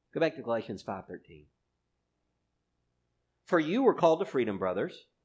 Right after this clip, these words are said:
I find it interesting. We didn't happen upon it.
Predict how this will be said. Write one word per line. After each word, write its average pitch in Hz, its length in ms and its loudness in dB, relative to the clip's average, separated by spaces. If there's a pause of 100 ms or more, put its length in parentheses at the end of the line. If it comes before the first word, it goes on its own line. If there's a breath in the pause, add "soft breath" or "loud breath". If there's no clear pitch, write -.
(1200)
I 117 80 -6
find 135 220 -2
it 110 80 -6
interesting. 101 540 -10 (1700)
We 117 80 -2
didn't 135 160 -2
happen 120 300 -2
upon 113 320 -8
it. - 160 -10